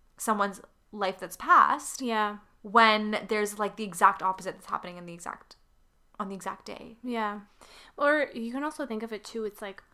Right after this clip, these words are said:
Speaker 2: I mean, y-, I guess it's a celebration of life in a different way.
Speaker 1: Yeah.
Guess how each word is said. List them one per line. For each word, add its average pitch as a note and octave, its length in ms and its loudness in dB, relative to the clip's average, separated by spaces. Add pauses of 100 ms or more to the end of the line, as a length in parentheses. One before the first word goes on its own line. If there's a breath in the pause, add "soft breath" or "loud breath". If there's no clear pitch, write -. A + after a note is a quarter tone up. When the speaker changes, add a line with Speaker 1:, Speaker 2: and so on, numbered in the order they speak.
(2250 soft breath)
Speaker 2:
I C4+ 100 -2
mean, A#3 360 2 (1800 loud breath)
y-, G#3 100 -20 (480)
I A3+ 80 -6
guess A#3+ 260 -2
it's A#3 140 -8
a G#3+ 40 -8
celebration G#3+ 560 -4
of F#3 100 -8
life F#3 200 -6
in G3 80 -8
a F#3 60 -6
different F#3 340 -14
way. G3 320 -6 (160)
Speaker 1:
Yeah. B3 320 2